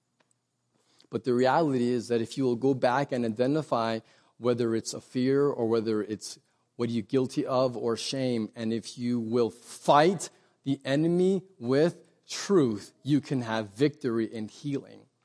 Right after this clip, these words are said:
Because the enemy's gonna attack you. You have to hear me. Here's what's gonna happen.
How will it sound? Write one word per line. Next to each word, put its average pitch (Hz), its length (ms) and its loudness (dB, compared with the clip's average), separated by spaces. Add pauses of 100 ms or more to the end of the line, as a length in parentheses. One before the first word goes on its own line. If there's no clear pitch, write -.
(920)
Because 131 280 2
the 131 100 2
enemy's 160 380 4
gonna 170 240 6
attack 180 460 4
you. 127 200 2 (140)
You 143 140 2
have 160 180 6
to 202 100 4
hear 208 300 4
me. 127 200 2
Here's 165 220 4
what's 208 140 2
gonna 220 240 6
happen. 160 460 4